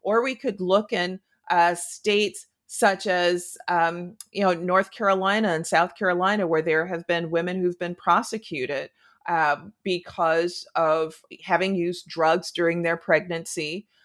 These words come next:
Um, and in these ways, you have states such as in the case, uh, involving Regina, um, McKnight being prosecuted for having a stillbirth.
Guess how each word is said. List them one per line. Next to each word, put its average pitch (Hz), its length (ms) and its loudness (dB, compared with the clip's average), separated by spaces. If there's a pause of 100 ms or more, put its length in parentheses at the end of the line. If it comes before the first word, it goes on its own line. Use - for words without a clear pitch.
(160)
Um, 170 440 0
and 175 100 2
in 165 160 2
these 180 340 0
ways, 165 320 2
you 170 120 -6
have 147 260 0
states - 640 -4
such 165 340 -4
as 165 140 -10
in 165 60 -10
the 151 100 -10
case, - 480 -8 (180)
uh, - 40 -6
involving 160 640 -2
Regina, 160 720 -4
um, 147 400 -4 (200)
McKnight 180 680 0 (340)
being 196 260 2
prosecuted 170 1080 -4 (480)
for 165 760 0
having 190 360 4
a 214 100 2
stillbirth. 226 920 -4